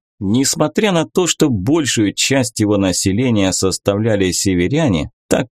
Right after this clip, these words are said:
кликали здесь всех выходцев из Скандинавии, проблем от них особых не было, в отличие от местных, которые месили друг друга почем зря.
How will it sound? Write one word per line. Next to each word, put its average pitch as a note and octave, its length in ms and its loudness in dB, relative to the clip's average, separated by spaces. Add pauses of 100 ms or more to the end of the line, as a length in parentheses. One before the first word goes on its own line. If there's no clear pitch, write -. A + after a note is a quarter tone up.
кликали C3 460 0
здесь G#2 340 0
всех - 420 -2
выходцев G#2+ 540 0
из G#2 160 0
Скандинавии, G#2 880 0 (380)
проблем C#3 600 0
от F3 180 -4
них E3+ 220 0
особых C#3+ 680 -2
не D3 220 2
было, E2+ 340 0 (240)
в F#2 180 2
отличие G2+ 560 0
от - 140 -4
местных, G#2+ 560 -2
которые B2 580 0
месили G#2 600 0
друг G#2+ 480 0
друга A#2 460 0
почем G#2 520 0
зря. F#2+ 440 -2